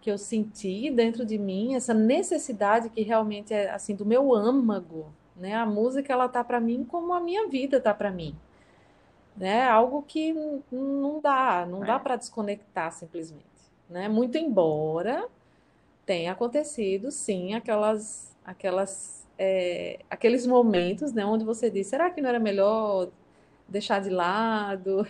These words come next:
Speaker 1: <laughs> o instrumento, <laughs> buscar", mas mesmo assim buscando outros caminhos em relação à música. E aí, David, eu fui buscar, é, questões, é,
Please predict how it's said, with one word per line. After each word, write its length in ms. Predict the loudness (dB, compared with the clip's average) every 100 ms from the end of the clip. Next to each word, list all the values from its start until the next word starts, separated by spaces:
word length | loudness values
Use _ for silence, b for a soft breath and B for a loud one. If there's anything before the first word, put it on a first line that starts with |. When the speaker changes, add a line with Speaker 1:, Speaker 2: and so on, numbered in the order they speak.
| -4
Speaker 1:
<laughs> 440 | -4 0 -2 0
o 100 | 0
instrumento, 760 | 0 0 -2 0 0 2 0 -2 _ 2
<laughs> 960 | 2 2 -2 -2 -8 -8 -14 -18 -8
buscar", 600 | 0 0 2 4 6 6
mas 260 | 6 6 6
mesmo 340 | 8 6 6
assim 260 | -2 -2 -4
buscando 380 | -4 -4 -2 0
outros 320 | 0 -2 -8
caminhos 420 | -6 -4 -4 -4
em 80 | -6
relação 420 | -6 -8 -6 -8
à 80 | -8
música. 640 | -6 -4 -4 -8 -14 -18 -20 _ _ _ _ _ _ _ _ _ -20 B B B B B -2
E 100 | 4
aí, 300 | 6 4 4
David, 360 | 2 2 0
eu 100 | -4
fui 480 | -4 -2 -2 -2 -4 -12
buscar, 1040 | -14 -8 -6 -4 0 2 2 2 0 -2 -10 -8
é, 120 | -8
questões, 880 | -6 -4 -4 -2 -4 -2 -2 -4 -8 -8
é, 880 | -4 -2 -2 -2 -2 -4 -6 -8